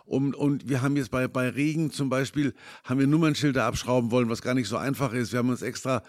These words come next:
vorher schon mal irgendeinen, ein Tutorial angeschaut, wie man diese Nummernschilder rauskriegt. Die muss man so leicht anbiegen, das ist ganz interessant. Alles Dinge, die man erst im hohen Alter braucht. Ich habe das immer andere Leute bis jetzt <laughs> machen lassen, aber jetzt ist der Punkt, wo man selber ran muss.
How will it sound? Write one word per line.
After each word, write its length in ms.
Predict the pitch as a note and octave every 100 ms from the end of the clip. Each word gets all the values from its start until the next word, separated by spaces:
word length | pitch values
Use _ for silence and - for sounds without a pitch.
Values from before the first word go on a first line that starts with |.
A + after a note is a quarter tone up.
| - -
vorher 360 | - C#3+ C3+ B2+
schon 240 | C3 B2+
mal 180 | A#2+ A#2+
irgendeinen, 800 | A#2 B2+ C#3 E2 B2 B2 A#2+ G#2 - -
ein 140 | - A#2+
Tutorial 480 | C3 C3+ C#3+ C#3 A#2
angeschaut, 400 | C3+ B2 B2 A#2
wie 60 |
man 180 | B2 B2
diese 180 | B2 B2+
Nummernschilder 540 | C#3+ E3 D3 B2+ B2
rauskriegt. 640 | G#2+ A#2 A2+ - A#2+ F#2+ - - - -
Die 40 |
muss 120 | A#2+
man 120 | C#3 A#2+
so 100 | B2
leicht 320 | B2 B2 -
anbiegen, 480 | C3 D3+ C#3 D#3 D3
das 120 | B2+
ist 120 | A#2+
ganz 200 | C#3 C#3
interessant. 600 | C#3 A#2+ A#2+ A#2+ D#3 - - - -
Alles 300 | C3+ D3+ C3+
Dinge, 260 | D3 D#3 D3
die 160 | C3+
man 240 | C#3+ C#3 B2+
erst 220 | C3+ B2
im 100 | B2+
hohen 200 | C3+ C3
Alter 480 | - C#3 C#3+ C3+ A2+ - - -
braucht. 400 | - B2 C#3+ -
Ich 40 | B2
habe 120 | D3
das 100 | B2+
immer 260 | C#3+ C#3 -
andere 240 | D3 C#3+
Leute 280 | C#3 C#3+ C3+
bis 220 | C3 -
jetzt 220 | E3+ A2+
<laughs> 140 | A#2 -
machen 220 | B2+ C#3
lassen, 320 | C3 C3 G2
aber 320 | A#2 A#2+ A#2 - D3+ -
jetzt 180 | B2 B2
ist 140 | C3+ C#3
der 80 |
Punkt, 240 | A#2 D3 E3
wo 80 | G#3
man 200 | B2+ A2+
selber 300 | C3+ C#3 A#2
ran 140 | C3
muss. 300 | C#3 C3+ -